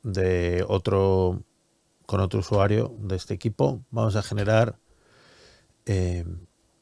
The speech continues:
un nuevo entorno virtual.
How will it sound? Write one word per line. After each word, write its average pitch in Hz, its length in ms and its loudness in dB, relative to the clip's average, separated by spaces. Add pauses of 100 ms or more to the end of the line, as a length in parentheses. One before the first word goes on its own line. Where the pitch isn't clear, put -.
(2750)
un 123 140 4
nuevo 113 200 6
entorno 107 300 2
virtual. 139 560 6